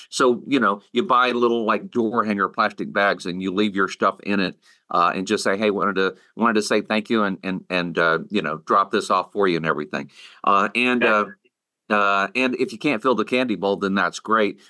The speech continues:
Speaker 1: Or you could even leave a note saying, "Hey, call me so I can come fill the candy bowl back up for you." Okay?
Speaker 2: Okay.
Speaker 1: Um, and,
Speaker 2: Okay.
Speaker 1: uh, and especially if your wife is helping you, uh, and or you hire a part-time marketer,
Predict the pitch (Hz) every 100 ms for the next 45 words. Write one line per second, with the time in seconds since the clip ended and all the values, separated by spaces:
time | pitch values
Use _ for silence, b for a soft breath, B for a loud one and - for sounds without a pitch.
0 | - 123 127 117 131 131 113 113 117 101
1 | 110 95 113 101 113 107 120 117 98 -
2 | 98 90 95 104 92 95 85 - 95 87
3 | 73 67 69 64 80 - 69 62 - _
4 | - 80 92 92 123 - - _ - 87
5 | 85 85 - 104 92 90 87 85 - _
6 | _ _ _ _ _ - 110 107 - 156
7 | 151 135 - 104 92 104 117 113 127 110
8 | 127 117 120 B B B - 92 - 120
9 | 143 - 117 117 107 113 113 104 - 113
10 | - 120 95 95 101 110 120